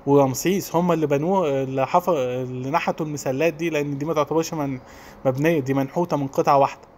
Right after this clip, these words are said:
هم اللي نحتوها. إيه دليلك؟ مفيش، أصلها صعبة. ماشي، هي صعبة عليك، بس إيه اللي عرفك إنها كانت صعبة عليهم؟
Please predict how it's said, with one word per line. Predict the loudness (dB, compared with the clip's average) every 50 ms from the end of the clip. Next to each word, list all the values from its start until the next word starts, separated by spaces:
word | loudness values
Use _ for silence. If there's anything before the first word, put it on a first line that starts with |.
| -20 -20 -20 -20 -20 -20 -20 -20 -20 -20 -20 -20 -12 -8 -6
هم | 0 0 0
اللي | 0 0 -2
نحتوها. | -2 -2 -2 -4 -2 0 -2 -2 -2 -2 -6 -6 -16 -20 -20 -20 -20 _ -20 -20 -20 -20 -20 -20 -20 -20 -20 -20 -20 -20 -20 -20 -20 -20 -20 -20 -20 -20 -20 -20 -20 -20 -20 -20 -18 -6
إيه | -2 -2 2
دليلك؟ | 2 2 2 2 0 -2 -2 -4 -12 -18 -20 -20 -20 -20 -20 -20 -20 -20 -20 -20 -20 -20 -20 -16 -14
مفيش، | -14 -6 -4 -4 -2 -2 -4
أصلها | -4 2 4 4 4
صعبة. | 6 6 4 4 4 0 -10 -20 -20 -20 -20 -20 -20 -20 -20 -20 -20 -20 -20 -20 -20 -20 -20 -20 -16 -6
ماشي، | -2 -2 -2 0 -2 -2 -2
هي | -2
صعبة | 2 4 4 4 6 4
عليك، | 2 2 0 -2 -4 -6 -8 -12
بس | -12 -12 -12 -20 -20 -20 -16 -10
إيه | -6
اللي | -2 0
عرفك | 0 2 0 0 -2 -4 -10 -8
إنها | -6 -6 -6
كانت | -6 -8 -8 -8
صعبة | -6 -4 -2 0 0 0
عليهم؟ | -2 -2 -4 -8